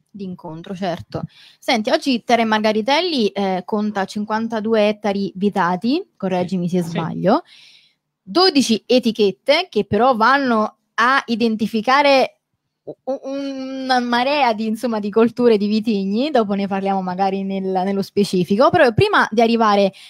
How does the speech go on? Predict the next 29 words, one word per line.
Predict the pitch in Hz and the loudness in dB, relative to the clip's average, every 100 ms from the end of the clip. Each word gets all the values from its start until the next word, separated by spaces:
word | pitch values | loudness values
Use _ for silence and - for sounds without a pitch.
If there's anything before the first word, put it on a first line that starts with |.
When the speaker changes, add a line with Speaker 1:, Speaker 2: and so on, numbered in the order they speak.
| _ | _
Speaker 1:
eh, | 185 185 180 180 | -6 -4 -2 0
ecco, | 240 220 | 0 0
al | 202 | -6
concetto | 220 214 233 226 | -6 -4 -4 -4
di | 208 214 | -2 0
vino, | 202 185 247 330 | 0 0 -2 0
vorrei, | 403 311 220 208 | -2 0 0 0
ehm, | 233 220 208 208 208 | 2 4 4 2 -2
dare, | 214 302 254 202 202 196 - _ _ _ _ | -4 0 2 4 2 0 -4 _ _ _ _
eh, | - - | -20 -12
la | - 262 | -4 -2
giusta | 349 - | -2 0
importanza | 269 349 370 254 233 233 254 | 2 2 2 2 2 0 -2
al | 240 | -4
concetto | - 262 247 214 202 - | -2 -4 -2 -2 -4 -6
di | 190 202 | -8 -10
biologico, | 180 202 202 170 170 175 185 185 | -6 -2 0 -2 -6 -8 -8 -6
che | - | -4
comunque | - 269 277 269 | 0 2 4 4
voi | 277 | 4
avete, | 240 214 208 208 | 2 0 -2 -6
ehm, | 208 208 196 190 185 180 175 175 - _ _ _ - | -6 -6 -6 -6 -8 -12 -14 -20 -20 _ _ _ -6
la | 208 | 0
ricon-, | 214 220 220 208 | 2 2 2 2
la, | 214 196 170 | 2 4 2
il | 185 | 0
riconoscimento | 202 220 220 214 240 214 | 0 2 2 0 0 0
in | 208 | -2
etichetta, | 190 208 196 180 - 330 415 | -4 -2 0 -2 -2 -2 -2